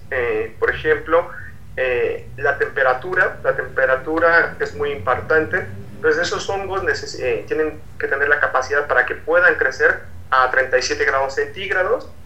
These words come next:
Eh, tienen que tener la capacidad para utilizar diferentes fuentes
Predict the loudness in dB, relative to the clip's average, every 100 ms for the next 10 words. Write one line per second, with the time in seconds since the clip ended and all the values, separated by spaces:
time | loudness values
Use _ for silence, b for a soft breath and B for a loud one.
0 | -14 -10 -4 -4 -4 -2 0 2 2 2
1 | 2 2 2 2 2 0 0 -2 -4 -2
2 | 0 0 -2 0 0 2 0 4 2 0